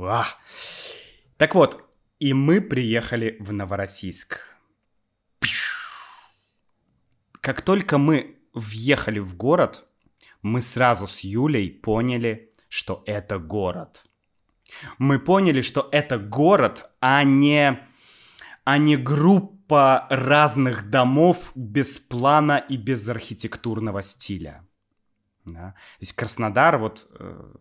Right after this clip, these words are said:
он абсолютно без архитектуры город. То есть в Краснодаре много исторических зданий, красивых. Но вот здесь историческое здание, здесь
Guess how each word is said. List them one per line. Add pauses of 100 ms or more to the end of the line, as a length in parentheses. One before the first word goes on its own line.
(420)
он
абсолютно
без
архитектуры (260)
город. (920)
То
есть
в
Краснодаре
много
исторических
зданий, (340)
красивых. (420)
Но
вот
здесь
историческое
здание, (200)
здесь